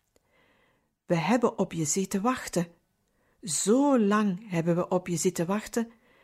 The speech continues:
maar eindelijk ben je er dan toch. Je bent bij ons en we zullen je niet meer laten gaan." Een herderin met een ontelbaar grote kudde lammetjes zei hem:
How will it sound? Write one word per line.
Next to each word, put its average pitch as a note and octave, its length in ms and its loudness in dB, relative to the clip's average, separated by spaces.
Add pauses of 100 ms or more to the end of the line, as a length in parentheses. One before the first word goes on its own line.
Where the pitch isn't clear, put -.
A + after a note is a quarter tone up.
(200)
maar F3+ 320 0 (100)
eindelijk A3+ 640 2
ben F#3 360 4
je A#3 100 4
er F3 160 -2
dan D#3+ 360 -4
toch. - 460 -4 (840)
Je F3 160 2
bent F#3+ 300 4
bij G#3 300 4
ons A3 460 -2
en F#3 200 0
we E3+ 100 -2
zullen E3+ 360 -2
je E3 240 -2
niet F3+ 480 0
meer E3 420 0
laten D#3+ 340 -4
gaan." D#3 360 -6 (1900)
Een F3 160 2
herderin G3+ 640 2
met F#3 200 0
een G3 140 2 (120)
ontelbaar G#3+ 880 2
grote G#3+ 320 0
kudde F#3+ 280 0
lammetjes E3+ 540 -2
zei E3+ 260 -2
hem: E3+ 360 -2